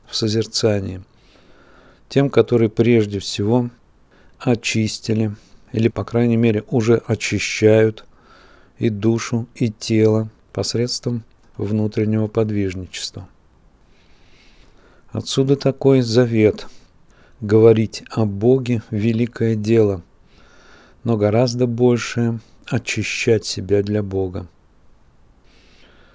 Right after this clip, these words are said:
Ещё одна мысль Григория Богослова. «Высшее из благ — знание Бога,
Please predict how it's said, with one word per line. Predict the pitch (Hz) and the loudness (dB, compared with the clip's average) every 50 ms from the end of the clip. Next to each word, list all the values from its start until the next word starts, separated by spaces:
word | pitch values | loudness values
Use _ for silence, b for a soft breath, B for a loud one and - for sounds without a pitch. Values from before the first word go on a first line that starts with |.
| b b b b b - | b b b b b -4
Ещё | 117 117 117 117 - - 127 120 117 | -2 -2 -2 -2 -2 2 6 6 6
одна | 117 113 113 113 113 | 6 6 4 2 2
мысль | 113 110 107 - - 113 | 0 0 -2 -2 -2 -2
Григория | 110 107 110 113 104 107 110 113 110 110 | -2 0 -2 0 2 2 4 4 4 2
Богослова. | 107 107 113 104 110 110 107 - - 117 110 110 113 110 110 110 107 101 - - _ _ b b b b b b b b b b b b _ _ - - | 2 0 0 0 0 0 0 -2 -4 -2 0 0 2 2 2 0 -2 -4 -6 -12 _ _ b b b b b b b b b b b b _ _ -6 -4
«Высшее | 110 110 120 135 147 143 - - - - 123 113 110 110 | -2 0 2 2 2 2 0 -4 0 2 4 4 4 4
из | 107 101 101 | 2 0 -4
благ — | 101 98 107 107 110 120 127 156 - - - b b b b b b b b b b | -4 0 2 2 2 2 0 -2 -4 -8 -16 b b b b b b b b b b
знание | - 113 101 98 113 117 117 117 117 120 120 | -8 -6 -4 -2 0 0 2 2 2 2 0
Бога, | 113 110 120 117 107 101 98 92 | 2 4 4 4 4 2 -2 -10